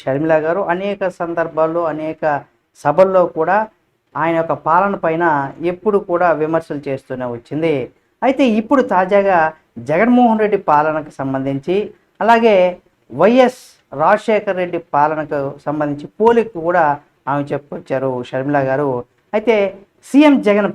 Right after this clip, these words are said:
పాలనకు, రాజశేఖర్ రెడ్డి పాలనకు అసలు పోలిక ఉందా లేదా,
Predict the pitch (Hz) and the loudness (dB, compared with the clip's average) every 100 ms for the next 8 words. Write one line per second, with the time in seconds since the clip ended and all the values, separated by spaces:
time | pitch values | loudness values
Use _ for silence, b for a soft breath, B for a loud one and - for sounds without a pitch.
0 | 165 156 165 165 180 190 190 _ _ - | 2 2 2 -2 -4 -6 -6 _ _ -2
1 | 196 226 226 214 190 185 185 170 160 160 | 0 0 0 -2 -2 -4 -4 0 0 -2
2 | 156 170 156 143 139 _ _ - 185 220 | -4 -4 -2 -4 -8 _ _ -2 0 4
3 | 233 170 - - _ - 233 247 247 208 | 4 2 -2 -12 _ 2 4 6 4 2
4 | 180 175 170 143 139 135 | 2 4 4 2 0 0